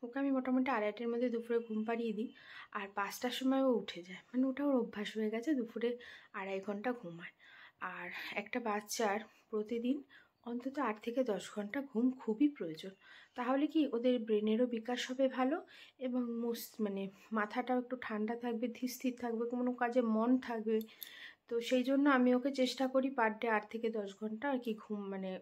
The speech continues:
ওর যাতে ঘুমটা হয়। তো এখন ওকে ডাকবো, মানে একেবারে ডাকবো সেই পাঁচটার সময় গিয়ে। তো আমারও খাওয়া হয়ে গেছে, আমিও এই খেয়ে এলাম। এখন আমিও একটু রেস্ট নেব, আবার সন্ধ্যাবেলা উঠবো, ওকে পড়াতে বসবো,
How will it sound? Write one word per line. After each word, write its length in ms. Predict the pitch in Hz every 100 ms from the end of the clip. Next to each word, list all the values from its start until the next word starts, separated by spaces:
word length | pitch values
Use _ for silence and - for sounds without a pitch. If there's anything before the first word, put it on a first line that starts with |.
| -
ওর 140 | 233
যাতে 240 | 240 240
ঘুমটা 400 | 254 - 208 202
হয়। 220 | 185 - 156 _ _ _ _ _ _ _
তো 80 | 220
এখন 300 | 220 220 262
ওকে 200 | 247 254
ডাকবো, 360 | 240 214 208
মানে 340 | 220 226 214 214
একেবারে 400 | 214 220 220 226
ডাকবো 280 | 214 202 220
সেই 180 | 233
পাঁচটার 340 | 220 190 - 220
সময় 320 | - 220 220
গিয়ে। 220 | 214 208 - _ _ - - _ _
তো 100 | 233
আমারও 380 | 214 185 190 233
খাওয়া 320 | - 220 226
হয়ে 240 | 220 233
গেছে, 360 | 226 214 214 226
আমিও 260 | 202 202 226
এই 120 | 233
খেয়ে 380 | - 208 220 214
এলাম। 300 | 196 226 - _ - _
এখন 200 | 220 226
আমিও 280 | 202 190 214
একটু 160 | 220 233
রেস্ট 320 | 220 220 -
নেব, 160 | 240 269 381 -
আবার 220 | 196 202 208
সন্ধ্যাবেলা 540 | - 202 208 214 214
উঠবো, 260 | 214 208 226
ওকে 140 | 214
পড়াতে 400 | 214 190 180 180
বসবো, 520 | 208 214 202 - 233